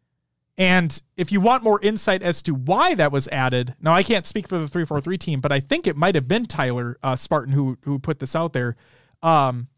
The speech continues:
it makes sense from a standpoint of, uh, trigger stops on controllers or, uh, the, the scuff equivalent or whatever they call it. So,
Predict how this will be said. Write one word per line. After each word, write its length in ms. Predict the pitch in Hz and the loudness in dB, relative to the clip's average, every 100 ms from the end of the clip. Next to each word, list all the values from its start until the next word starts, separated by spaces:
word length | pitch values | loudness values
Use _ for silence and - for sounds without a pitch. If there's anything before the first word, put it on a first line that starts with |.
| _ _ _ _ _ _ _ | _ _ _ _ _ _ _
it 160 | 220 196 | 0 2
makes 280 | 196 214 - | 2 0 0
sense 300 | - 214 208 | -2 -2 -2
from 200 | 208 180 | -6 -4
a 40 | |
standpoint 540 | 160 185 170 143 160 143 | -4 -2 -4 -2 -4 0
of, 360 | 147 143 135 - _ _ _ | 2 2 0 -8 _ _ _
uh, 300 | 156 147 131 - | 2 4 2 0
trigger 320 | - 214 226 | -2 -2 -2
stops 540 | - 240 240 - - - _ _ _ | -4 -2 -4 -6 -10 -14 _ _ _
on 360 | 160 160 151 139 | 2 2 2 -2
controllers 640 | 147 - 254 277 277 - | -4 0 0 0 -2 -4
or, 240 | - 170 160 | 0 2 4
uh, 260 | 143 135 | 4 4
the, 420 | 127 165 156 139 - | 2 -2 -2 -2 -4
the 240 | 135 143 | -6 -4
scuff 340 | 127 - 185 - | -4 0 0 0
equivalent 480 | 131 156 127 120 131 | -2 -2 -2 -4 -4
or 60 | |
whatever 260 | 127 123 120 | -2 -2 -2
they 100 | 117 | -6
call 200 | 117 107 | -8 -14
it. 100 | - _ _ _ _ _ | -18 _ _ _ _ _
So, 300 | - 123 113 | -6 -4 -4